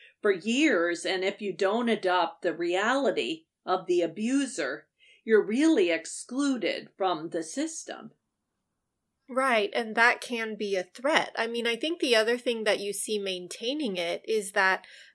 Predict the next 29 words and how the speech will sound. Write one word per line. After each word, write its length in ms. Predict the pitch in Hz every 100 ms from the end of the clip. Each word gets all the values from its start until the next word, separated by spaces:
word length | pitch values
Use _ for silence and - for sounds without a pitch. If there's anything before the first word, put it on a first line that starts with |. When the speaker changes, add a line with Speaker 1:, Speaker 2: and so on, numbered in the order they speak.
| -
Speaker 2:
being 360 | 269 453 349
in 380 | 208 233 320 339
this 220 | 208 220
type 300 | - 214 214
of 140 | 214 202
abusive 560 | 190 202 214 - 196
system 540 | - 240 233 - 185 185 -
is 320 | 262 254 190
very 380 | 190 202 190 185
threatening. 800 | - 262 311 - 165 160 - -
And 240 | 208 202
so 500 | - - 202 190 185 - - - _
one 240 | 208 220 254
of 120 | 233
the 120 | 233
things 500 | 233 220 202 202 190
that 240 | 190 165
people 420 | - 208 196 202 202
do 320 | 208 208 202
to 220 | - 214
maintain 1120 | 190 185 180 175 - 240 247 240 220 202 190 - -
their 220 | 208 185
ability 520 | 202 202 202 202 190
to 120 | 190 180
stay 480 | - - 226 302
within 480 | 349 214 196 185 180
such 320 | 180 185 185
a 80 | 180
system 760 | 175 - 403 - - 170 170